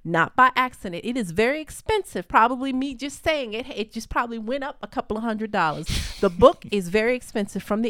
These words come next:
Speaker 1: eighties. It is a blueprint of how the L G B T community was going to make themselves the focus group, because once they were able to politically move themselves out of the D S M and make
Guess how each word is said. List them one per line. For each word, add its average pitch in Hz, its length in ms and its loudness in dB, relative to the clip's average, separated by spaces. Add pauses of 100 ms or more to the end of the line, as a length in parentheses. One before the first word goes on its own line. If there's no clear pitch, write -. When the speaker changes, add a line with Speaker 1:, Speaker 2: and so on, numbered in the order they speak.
Speaker 1:
eighties. 175 360 -6 (280)
It 254 160 2
is 208 180 0
a 175 140 0
blueprint 214 760 -2 (220)
of 196 140 2
how 180 340 0
the 160 320 -4
L 220 180 4
G 240 140 -4
B 247 180 -4
T 269 200 -6
community 254 580 -4 (220)
was 185 240 2
going 185 320 -2
to 165 340 -4 (220)
make 208 260 -2
themselves 247 500 -2
the 180 100 -8
focus 277 500 -2
group, 277 240 -8
because 208 320 -4
once 262 300 -4
they 285 200 0
were 247 220 -2
able 247 340 -4
to 175 420 -6 (240)
politically 240 600 -2
move 240 260 -4
themselves 254 540 -4
out 196 120 0
of 185 120 -6
the 185 60 -6
D 208 220 -6
S 208 200 -6
M 320 240 -4
and 180 180 -6
make 214 280 -6